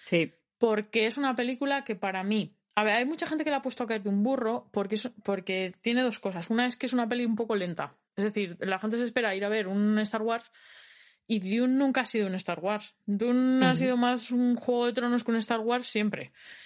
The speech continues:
Speaker 2: Entonces, ¿qué pasa? La peli es un poco lenta en su desarrollo. A eso le añadimos que encima es solamente la primera mitad del
Speaker 3: Es una
Speaker 2: primer
Speaker 3: saga.
Speaker 2: libro.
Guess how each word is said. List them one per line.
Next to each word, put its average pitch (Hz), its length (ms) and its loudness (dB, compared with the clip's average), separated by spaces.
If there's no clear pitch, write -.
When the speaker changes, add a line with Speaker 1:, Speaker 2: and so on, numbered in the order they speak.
Speaker 2:
Entonces, 202 600 0
¿qué 262 140 2
pasa? 220 460 -2
La 202 180 2
peli 247 180 2
es 277 100 -2
un 302 120 0
poco 302 220 -2
lenta 220 480 -2
en 202 120 2
su 208 140 0
desarrollo. 185 680 -2
A 190 140 2
eso 226 160 -2
le 262 80 0
añadimos 254 380 2
que - 80 -2
encima 240 320 2
es 240 60 -2
solamente 240 520 0
la 240 140 -2
primera 202 260 0
mitad 220 300 0
del 220 120 -2
Speaker 3:
Es 185 60 -8
una 185 100 0
Speaker 2:
primer 151 100 4
Speaker 3:
saga. 151 180 2
Speaker 2:
libro. 135 320 -4